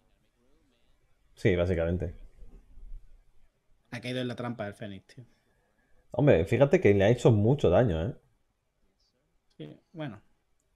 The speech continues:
Speaker 2: Ahora, ahora le toca al señor Baldain.
Speaker 1: Pues le ha salido muy bien la, la mano.
Speaker 2: Sí, le ha salido bastante bien.
Speaker 1: Uh, qué bueno ahí el Velociraptor.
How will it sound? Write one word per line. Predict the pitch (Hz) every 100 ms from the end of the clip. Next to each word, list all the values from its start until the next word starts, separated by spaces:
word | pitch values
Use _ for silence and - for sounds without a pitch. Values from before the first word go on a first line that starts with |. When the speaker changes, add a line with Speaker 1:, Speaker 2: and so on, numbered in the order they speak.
| _ _ _ _ _ _ 151
Speaker 2:
Ahora, | 143
ahora | 143 143
le | 131
toca | 110 110 113 110 110 107 104 101 95 _ _ _ _ _ _ _ _ _ _ _ _ _ _ _ _ -
al | 127
señor | - 120 110
Baldain. | 98 101 104 110 _ _ _ _ _ _ _ _ 415 _ _ _ _ _ _ _ -
Speaker 1:
Pues | 113
le | 123
ha |
salido | 175 131
muy | 95 92
bien | 92 90 85 _
la, | - 95 87 87
la | 92 92
mano. | 92 90
Speaker 2:
Sí, | 87
le | 85
ha |
salido | - 95
bastante | 85 87 82 85
bien. | 80 _ _ _ _ _ _ _ _ _ _ _ _ _ _ _ _ _ _ _ _ 254 320 330 _ _ 285 294 _ _ _ _ _ _ _ _ _ _
Speaker 1:
Uh, | 95 123 113 -
qué | 107
bueno | 90 104 98
ahí | 92 101
el |
Velociraptor. | 104 95 101 101 104